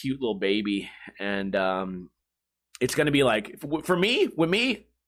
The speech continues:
when it's my birthday, which my birthday's coming up, it's like, eh, there's no such thing as a birthday,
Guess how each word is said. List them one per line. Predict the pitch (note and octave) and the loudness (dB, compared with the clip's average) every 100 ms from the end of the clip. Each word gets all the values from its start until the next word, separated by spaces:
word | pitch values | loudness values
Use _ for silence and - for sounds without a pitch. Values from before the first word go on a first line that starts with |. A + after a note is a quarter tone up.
| _ _ _ _ _ C#3 | _ _ _ _ _ 2
when | F3 | 4
it's | E3 | 4
my | F3 G#3 | 4 4
birthday, | A3+ A3+ A3+ | 4 4 4
which | F#3 | 4
my | D#3 D#3 | 4 2
birthday's | D#3 C#3+ C3 | 4 2 2
coming | C#3 C#3+ | 0 2
up, | D3+ - - - - - _ | 0 0 -10 -20 -20 -20 _
it's | G3 G#3 | 0 2
like, | G3 D#3+ D3+ | 2 2 -2
eh, | - - - - | -8 -8 -8 -2
there's | G3+ G#3+ | 2 4
no | G3 | 4
such | D#3 C#3+ | 4 2
thing | D3+ | 4
as | A#2 | 4
a | G2 | 4
birthday, | F2 G2+ - F2 F#2+ F#2+ D#2 C2 | 4 2 2 0 2 2 0 -6